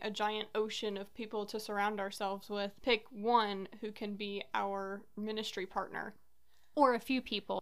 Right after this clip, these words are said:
Speaker 2: Maybe you're able to handle a little more because maybe your life allows you more time.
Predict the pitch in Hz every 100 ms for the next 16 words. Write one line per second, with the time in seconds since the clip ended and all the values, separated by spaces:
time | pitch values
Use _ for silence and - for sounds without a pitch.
0 | - 233 226 214 220 214 247 220 220 208
1 | 202 214 208 214 208 202 190 190 - -
2 | 220 220 214 208 202 202 196 202 220 196
3 | 214 214 214 208 202 202 190 196 202 -
4 | 220 202 202 214 208 208 202 202 - -
5 | 233 208 190 - 269 160 170